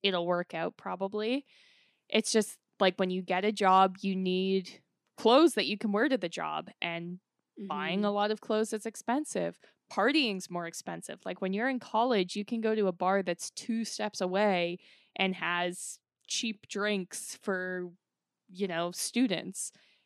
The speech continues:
Speaker 2: Yeah,
Speaker 1: Whereas
Speaker 2: go to a house party, drink one
Speaker 1: Yeah.
Speaker 2: beer, it's all good. <laughs>
Speaker 1: When you're on your own, it's like,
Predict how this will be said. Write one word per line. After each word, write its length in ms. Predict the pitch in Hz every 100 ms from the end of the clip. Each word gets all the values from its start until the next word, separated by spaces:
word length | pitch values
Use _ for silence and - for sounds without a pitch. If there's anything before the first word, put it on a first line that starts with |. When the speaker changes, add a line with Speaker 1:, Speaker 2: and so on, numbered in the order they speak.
| _ _ _ _
Speaker 2:
Yeah, 220 | 202 226
Speaker 1:
Whereas 220 | 220 208
Speaker 2:
go 0 |
to 120 | 233 233
a 40 |
house 300 | 214 214 -
party, 520 | - 226 202 190 190
drink 320 | 175 190 208
one 260 | 208 226 285
Speaker 1:
Yeah. 20 |
Speaker 2:
beer, 400 | 294 190 165 180
it's 160 | 180 196
all 140 | 202
good. 480 | 185 208 220 196 214 - -
<laughs> 40 |
Speaker 1:
When 340 | 202 214 247 269
you're 220 | 247 226
on 320 | 202 208 349
your 240 | 302 220 -
own, 500 | 208 233 247 208 190 -
it's 300 | 208 - -
like, 440 | 185 185 185 -